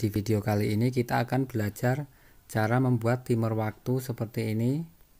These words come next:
Nah, timer ini biasanya digunakan untuk batas promosi ya, atau jika teman-teman punya produk, misalkan promosinya dibatas hanya sampai tanggal berapa atau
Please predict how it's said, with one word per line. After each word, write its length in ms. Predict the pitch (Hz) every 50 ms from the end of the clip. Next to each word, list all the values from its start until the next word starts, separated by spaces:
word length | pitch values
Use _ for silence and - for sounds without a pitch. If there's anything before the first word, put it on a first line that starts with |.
| - _ _ _ _ _ _ - - 110
Nah, 160 | 107 104 -
timer 400 | 117 107 110 110 110 110 110 107 - -
ini 240 | 117 110 113 131
biasanya 560 | 131 127 117 110 104 - 110 107 110 123 131 131
digunakan 560 | - - - 110 104 104 104 104 - 123 127
untuk 400 | 127 120 113 - 131 131 - - - - - _ _ - - - - - - - - _ - - _ - - - _ - _ _ _ _ - - _ -
batas 400 | - 110 104 104 - 107 104 -
promosi 640 | - - 107 107 104 104 107 104 - - 131 127 113
ya, 160 | 104 107 101
atau 240 | - 110 107 101 - - - -
jika 320 | - 98 - 110 104 104 101
teman-teman 560 | - 107 107 104 107 98 - 104 107 104 101
punya 320 | 107 107 107 104 104 101
produk, 320 | - 104 101 98 - 120 113
misalkan 720 | 117 101 - 113 107 104 - 120 120 120 123 123 120 120 - - - - - - - -
promosinya 640 | - 117 110 110 107 - - 113 107 110 120 127 123
dibatas 480 | - 110 - 107 101 101 - 123 127 - 110
hanya 240 | 104 107 113 117 120 - - - - - - - _ _ - - - - -
sampai 400 | - - - 107 104 98 107 110
tanggal 560 | - 117 107 104 101 107 110 110 110 113 113 110 -
berapa 720 | - 107 101 98 95 - - 110 107 107 107 107 110 113
atau 320 | 101 - 110 113 113 113